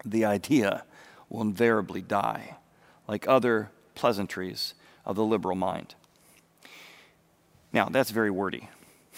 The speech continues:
But what he's saying is, all through history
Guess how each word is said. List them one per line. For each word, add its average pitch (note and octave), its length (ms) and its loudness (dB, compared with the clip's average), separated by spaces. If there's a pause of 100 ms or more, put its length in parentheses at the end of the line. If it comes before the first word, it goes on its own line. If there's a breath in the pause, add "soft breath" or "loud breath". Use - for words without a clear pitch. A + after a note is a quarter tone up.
(640 loud breath)
But G2+ 100 -8
what C#3 140 0
he's C3+ 180 0
saying B2 360 -2
is, F#2 340 -8 (1000 soft breath)
all C3+ 220 8
through D#3 180 -4
history - 520 -6